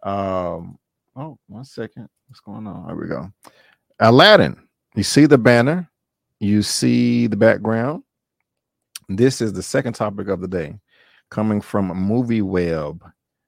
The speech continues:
dot com. Mena Massoud casts doubts on Aladdin two ever happening.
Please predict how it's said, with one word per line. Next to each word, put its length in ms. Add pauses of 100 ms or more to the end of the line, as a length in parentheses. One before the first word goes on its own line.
(180)
dot 320
com. 680 (680)
Mena 380
Massoud 720 (560)
casts 420
doubts 720 (480)
on 460
Aladdin 560
two 580 (300)
ever 560
happening. 920